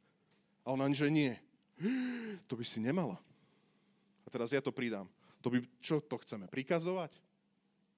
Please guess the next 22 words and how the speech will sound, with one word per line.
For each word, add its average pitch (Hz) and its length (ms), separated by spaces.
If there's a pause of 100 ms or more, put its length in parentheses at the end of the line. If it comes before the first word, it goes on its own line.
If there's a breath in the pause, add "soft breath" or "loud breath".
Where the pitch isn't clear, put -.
(840)
Chceme 180 240
to 196 160
prikazovať? 175 640 (1400)
Chceme 190 240
tlačiť, 170 560 (240)
hej, 135 160
prikazovať, 165 480
že 147 120 (120)
musíš 147 320
sa 151 160
vydať? 151 320 (1120)
Alebo 190 320
budeme 180 320
hovoriť 151 320
o 127 80
nádeji 135 400
slávy? 90 480 (960 soft breath)
Ježiš 180 480
má 139 80
pre 143 160
teba 127 240
plán. 110 320